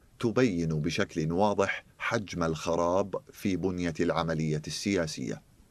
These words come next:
يؤكد صالح أن هذا النظام قد ولد من حالة الخوف والذعر الناتجة عن خوف الشيعة من عودة ما سماه بالأقلية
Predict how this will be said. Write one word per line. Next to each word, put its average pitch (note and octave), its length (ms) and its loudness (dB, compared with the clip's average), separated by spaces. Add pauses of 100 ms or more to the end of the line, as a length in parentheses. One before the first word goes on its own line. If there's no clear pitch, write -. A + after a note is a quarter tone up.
(840)
يؤكد G#2+ 500 2
صالح A2+ 600 2
أن F#2+ 180 0
هذا F2 320 4
النظام G2 560 2
قد F2+ 280 2
ولد F#2 420 4
من E2 220 0
حالة F2+ 400 2
الخوف F#2 480 0
والذعر F2 720 2
الناتجة F#2+ 600 0 (140)
عن F2+ 160 0
خوف F#2 400 0
الشيعة E2+ 540 0 (240)
من E2 180 0
عودة E2 480 2
ما D#2+ 160 0
سماه E2+ 540 0
بالأقلية F2 840 0